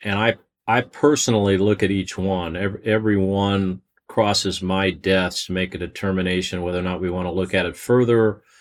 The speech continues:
or not. And I've gotten to the point in my career where I, I'm looking for cases that I think not only are interesting, but also that I think are important,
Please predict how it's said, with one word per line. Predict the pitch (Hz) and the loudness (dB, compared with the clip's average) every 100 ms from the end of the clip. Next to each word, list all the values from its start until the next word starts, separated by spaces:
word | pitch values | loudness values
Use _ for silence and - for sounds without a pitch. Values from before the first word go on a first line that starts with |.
| _ _ _ | _ _ _
or | - 95 | -6 0
not. | 95 104 101 92 92 - _ _ _ _ _ _ _ - | 2 4 4 2 0 -8 _ _ _ _ _ _ _ -2
And | 107 104 104 104 | 2 2 2 0
I've | 104 | 0
gotten | 113 151 | 0 0
to | 123 | 0
the | |
point | 104 - 175 165 | 0 2 4 4
in | |
my | 107 101 | 4 2
career | - 107 101 101 104 101 - - - _ _ _ - | 0 2 4 4 4 2 -4 -14 -20 _ _ _ -12
where | 101 101 101 101 104 - | -6 -2 0 0 0 -2
I, | 104 - | -6 -8
I'm | - 110 110 | -6 0 4
looking | 127 135 139 123 107 _ | 4 4 2 0 0 _
for | - - 104 - | -8 -2 -2 -2
cases | - 127 120 113 - 107 101 95 - - - | 0 4 4 4 0 2 2 0 -4 -8 -14
that | 92 98 101 98 98 - _ _ | -6 0 2 2 0 -6 _ _
I | 101 | -6
think | 98 113 - | -2 -2 0
not | 110 107 | -2 2
only | 110 107 101 | 2 2 2
are | 95 95 - | 2 0 0
interesting, | 139 147 120 - - 101 101 95 - 90 - _ _ - 101 _ _ - - | 0 0 -4 -2 0 0 0 -4 -8 -18 -18 _ _ -18 -18 _ _ -20 -6
but | 113 | 0
also | 107 117 - | 4 4 2
that | 98 98 | 0 0
I | 95 | 0
think | - 110 98 | 0 -2 -2
are | 98 | -4
important, | 90 82 - 135 131 160 175 185 - | -4 -6 -2 2 4 2 -4 -6 -10